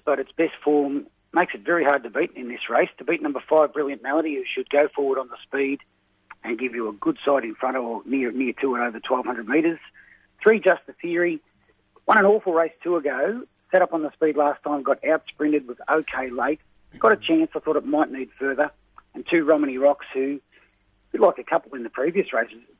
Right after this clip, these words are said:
gee, I had something to place against Espinosa in a race at Flemington not that long ago. It's been a very frustrating horse. Now it drops back to twelve hundred metres. It's in the mix, but a bit costly for me. So an even race, one, five,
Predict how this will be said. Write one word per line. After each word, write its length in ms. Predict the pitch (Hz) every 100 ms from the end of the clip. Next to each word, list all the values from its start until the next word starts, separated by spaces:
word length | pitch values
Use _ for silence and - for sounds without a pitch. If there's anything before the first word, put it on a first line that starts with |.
| _
gee, 100 | 170
I 120 | 190
had 100 | 190 -
something 240 | 117 123
to 60 | 117
place 260 | 135 160 - _ _ -
against 300 | 113 120 151
Espinosa 600 | 143 - 123 170 - 131
in 80 | 113
a 40 |
race 200 | 117 123
at 80 | - _
Flemington 420 | 127 160 - 117
not 200 | 123 131 -
that 200 | 147 147
long 160 | 123
ago. 320 | 104 104 131
It's 120 | 151 -
been 160 | 127
a 60 | 120 110 -
very 240 | 180 165
frustrating 540 | - 147 - 139 113 110
horse. 340 | 135 120 127 _ _ _ _
Now 220 | 113 143 143
it 100 | -
drops 220 | 127 -
back 180 | 127 -
to 40 |
twelve 300 | - 143 143
hundred 240 | 123 120 117
metres. 300 | 127 123 120 _ _ _ _ _ - _ _ _
It's 120 | -
in 100 | 175
the 60 | 165
mix, 260 | 185 208 - _
but 200 | 147 143 -
a 40 |
bit 160 | 143 -
costly 380 | 147 - 127
for 120 | - 123
me. 300 | 110 95 - -
So 240 | 131 131 -
an 100 | 135
even 260 | 202 185 160
race, 240 | 165 165 _ _ -
one, 220 | 160 160 -
five, 280 | 147 143